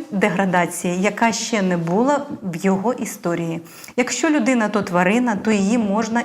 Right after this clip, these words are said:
і вбивати. Це філософія еволюції. Бо деякі люди ближчі до мавп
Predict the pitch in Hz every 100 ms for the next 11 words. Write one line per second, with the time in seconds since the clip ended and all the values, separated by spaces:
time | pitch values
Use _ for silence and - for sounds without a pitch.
0 | - 190 160 175 170 170 - 180 - -
1 | - - - 240 277 294 - 233 190 180
2 | 196 208 226 220 226 - - 220 240 175
3 | 156 - 165 160 180 - _ _ _ _
4 | _ _ - 190 233 294 339 311 - 214
5 | 220 226 285 285 196 185 240 254 - -
6 | 180 170 165 196 196 220 196